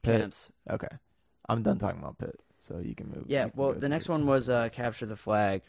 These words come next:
Speaker 1: Oh, should I
Speaker 2: So
Speaker 1: do
Speaker 2: if you
Speaker 1: two
Speaker 2: wanna
Speaker 1: then?
Speaker 2: just go ahead to your number two.
Speaker 1: Okay. Um, my number two is another card game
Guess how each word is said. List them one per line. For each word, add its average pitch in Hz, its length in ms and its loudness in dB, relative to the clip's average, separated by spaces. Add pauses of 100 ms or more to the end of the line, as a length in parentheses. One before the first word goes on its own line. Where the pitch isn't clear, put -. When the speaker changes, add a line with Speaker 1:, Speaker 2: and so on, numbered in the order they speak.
(160)
Speaker 1:
Oh, 110 300 4
should 110 120 -2
I - 40 4
Speaker 2:
So 120 80 6
Speaker 1:
do 117 60 6
Speaker 2:
if 107 100 2
you 139 80 4
Speaker 1:
two 107 40 4
Speaker 2:
wanna 113 160 6
Speaker 1:
then? 117 100 2
Speaker 2:
just 120 200 -2
go 120 140 6
ahead 117 260 2
to 120 80 -2
your 110 320 2
number 107 260 -4
two. 107 340 -4 (120)
Speaker 1:
Okay. 101 240 -10 (720)
Um, 117 540 0 (180)
my 127 180 0
number 151 200 2
two 147 460 0
is 120 580 -2
another 113 340 2
card 110 220 2
game 110 360 4